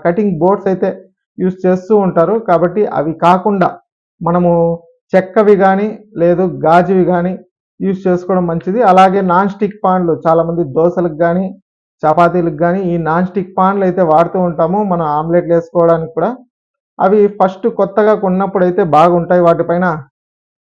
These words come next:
కోటింగ్ అంతా బానే ఉంటది. మనం వంట చేస్తూ ఉన్న కొద్దీ వాటిపైన ఉండే ఆ పాలికార్బన్ అనేది వెళ్ళిపోతూ ఉంటదండి. పాలిఫ్లోరో ఆల్కైల్ అనే పదార్థం వెళ్ళిపోతూ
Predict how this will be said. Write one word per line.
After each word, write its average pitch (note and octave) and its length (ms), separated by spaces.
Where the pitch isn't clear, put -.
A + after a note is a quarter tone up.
కోటింగ్ F#3+ 360
అంతా F3+ 140
బానే E3+ 180
ఉంటది. D3+ 260
మనం G#3+ 140
వంట G3 160
చేస్తూ G#3+ 320
ఉన్న G3+ 120
కొద్దీ F#3+ 300
వాటిపైన F#3+ 400
ఉండే F#3+ 240
ఆ - 20
పాలికార్బన్ F#3+ 800
అనేది F#3 300
వెళ్ళిపోతూ G3 360
ఉంటదండి. E3 360
పాలిఫ్లోరో F3 540
ఆల్కైల్ F3 400
అనే E3+ 140
పదార్థం F#3 400
వెళ్ళిపోతూ E3 340